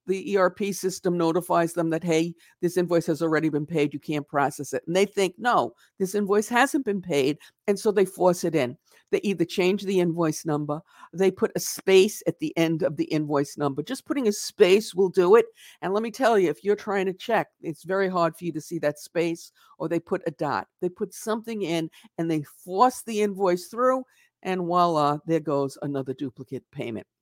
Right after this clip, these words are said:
This happens over and over again. So relying on that we, um, our E R P system won't take duplicate invoice numbers,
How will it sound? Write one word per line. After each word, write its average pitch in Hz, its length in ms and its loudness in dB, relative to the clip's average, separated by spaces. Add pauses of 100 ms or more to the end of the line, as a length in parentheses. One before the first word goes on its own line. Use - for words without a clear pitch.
(640)
This 190 160 -4
happens 170 480 -2
over 180 440 2
and 151 180 -2
over 147 400 -2
again. 135 460 -4 (340)
So 202 220 0
relying 240 680 2
on 214 460 2
that 180 320 2 (260)
we, 214 580 -4
um, 160 640 -2
our 180 200 0
E 208 100 0
R 196 140 2
P 202 180 -6
system 185 440 -4
won't 185 280 0
take 180 380 0
duplicate 175 420 -4
invoice 208 400 0 (140)
numbers, 220 580 -2